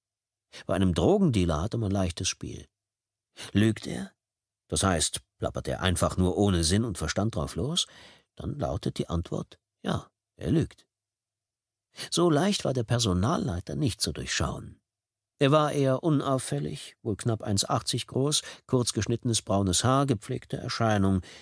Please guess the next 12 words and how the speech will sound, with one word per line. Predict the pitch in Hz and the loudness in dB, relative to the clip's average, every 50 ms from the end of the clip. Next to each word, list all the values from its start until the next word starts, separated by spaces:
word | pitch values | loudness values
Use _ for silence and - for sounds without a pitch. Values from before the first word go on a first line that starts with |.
| - - _ _ | -20 -20 _ _
wenn | - 104 95 - | -4 -4 -4 -2
auch | - - - - - | -4 -6 -6 -6 -8
mit | - - - | -8 -8 -6
dem | - 92 | -6 -6
stetig | - - - 95 87 - 85 - | -2 0 0 0 0 0 0 2
wachsenden | 104 95 90 - - 92 90 92 92 | 2 2 2 2 0 2 2 2 4
Bauch | 87 101 98 92 82 - | 4 4 4 4 2 2
nicht | 104 98 - - - | 0 0 0 -2 -6
gerade | _ 104 90 80 82 82 82 80 78 | _ -2 -2 0 0 -2 -2 -2 -4
der | 80 82 82 | -4 -6 -6
sportliche | - - 98 82 - - - - - 71 69 | -2 -2 -2 -2 -2 -6 -12 -10 -10 -10 -10
Typ. | - - - 64 - - | -10 -12 -14 -14 -14 -20